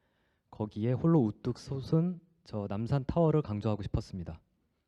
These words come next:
어, 이런 디스토피아적인 상황이 일상인 듯 그런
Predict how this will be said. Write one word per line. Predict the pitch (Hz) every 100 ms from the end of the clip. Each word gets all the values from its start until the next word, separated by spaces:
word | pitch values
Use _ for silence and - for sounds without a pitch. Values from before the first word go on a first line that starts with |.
| _ _ _ _ _ _ _ _ _ _ _ _ -
어, | 104 98 101
이런 | 127 147
디스토피아적인 | 143 147 - 190 - 180 170 165 143 147 143 143
상황이 | 131 151 143
일상인 | 107 95 120 110 95
듯 | 110 104
그런 | - 110 107 104 104